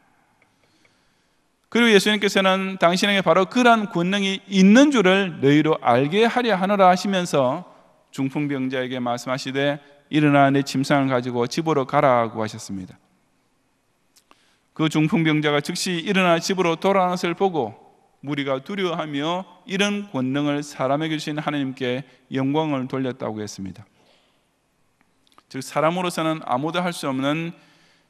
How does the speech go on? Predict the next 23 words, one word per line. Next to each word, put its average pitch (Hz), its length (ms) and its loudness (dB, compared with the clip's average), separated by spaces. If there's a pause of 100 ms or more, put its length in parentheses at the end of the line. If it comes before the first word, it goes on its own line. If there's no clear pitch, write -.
기적적인 190 580 0
치유의 180 480 0
권능을 147 400 -2
베푸심으로써 127 960 -6 (760)
예수님에게는 143 840 -2
죄 180 300 8
사함의 190 380 2
권능도 156 400 -2
있음이 151 540 -4 (200)
확실히 143 840 -4
입증된 170 580 -6
것입니다. 107 480 -10 (1800)
서기관들은 170 840 2
죄 156 160 0
사함은 208 320 4
하나님만 214 500 4
할 196 100 0
수 196 80 -2
있다는 185 380 2
사실은 175 480 -2
바로 160 340 2
알고 156 240 0
있었지만 120 600 -12